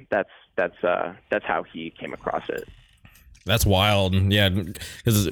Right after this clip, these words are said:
Speaker 2: he's obviously, um, like, a prominent figure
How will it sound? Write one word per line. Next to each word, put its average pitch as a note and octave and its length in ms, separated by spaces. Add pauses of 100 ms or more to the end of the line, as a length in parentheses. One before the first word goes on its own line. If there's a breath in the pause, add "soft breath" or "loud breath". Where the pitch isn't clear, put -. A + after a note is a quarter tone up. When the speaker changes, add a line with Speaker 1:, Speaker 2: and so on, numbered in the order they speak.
(120)
Speaker 2:
he's C#3+ 260
obviously, G#2 560
um, F2+ 240
like, F2 180
a F2+ 40
prominent F#2 720
figure F#2+ 580